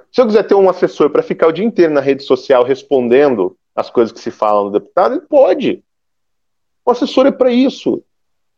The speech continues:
Tá lá, tá, tá lá no, no, em todos os estatutos, como que, que, pra que que funciona o assessor, como é o trabalho dele. Então, assim, é óbvio que defender a imagem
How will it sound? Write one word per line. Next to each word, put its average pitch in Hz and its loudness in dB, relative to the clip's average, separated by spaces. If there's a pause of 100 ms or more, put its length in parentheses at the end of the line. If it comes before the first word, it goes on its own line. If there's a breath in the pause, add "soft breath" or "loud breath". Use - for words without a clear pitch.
(400)
Tá 196 0
lá, 233 4
tá, 185 2 (540)
tá 165 2
lá 202 2
no, 196 4
no, 180 2
em 156 2
todos 185 -6
os 185 -6
estatutos, - -2
como 165 -2
que, 180 -6
que, - -10
pra 160 -2
que 180 0
que 175 -12
funciona 190 2
o - 4
assessor, 180 0 (600)
como 139 0
é 143 4
o - -4
trabalho 151 0
dele. 165 0 (120)
Então, 185 0
assim, 185 0 (380 loud breath)
é - 2
óbvio 170 0
que 143 -8
defender 160 2
a 160 4
imagem 127 0